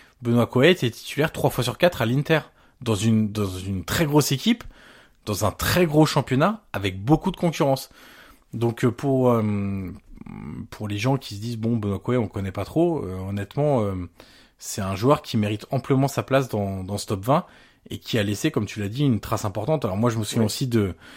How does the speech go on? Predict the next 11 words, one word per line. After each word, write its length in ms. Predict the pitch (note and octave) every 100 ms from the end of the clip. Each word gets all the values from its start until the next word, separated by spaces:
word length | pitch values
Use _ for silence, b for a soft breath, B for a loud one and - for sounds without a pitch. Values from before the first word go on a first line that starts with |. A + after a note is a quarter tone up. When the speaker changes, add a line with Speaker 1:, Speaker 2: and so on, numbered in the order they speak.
| B B B
Speaker 1:
de 160 | A2 A#2+
Côme, 340 | - F#3 D#3+
hein, 140 | C3+ B2
l'année 320 | A2+ A#2 B2+
où 100 | A#2+
il 140 | A2
monte 220 | A2+ A#2+
en 60 | G#2+
Serie 340 | - A#2 A#2
A 260 | B2+ C3 A2
et, 720 | G2+ G#2 G2+ G2+ G2 G2 F#2+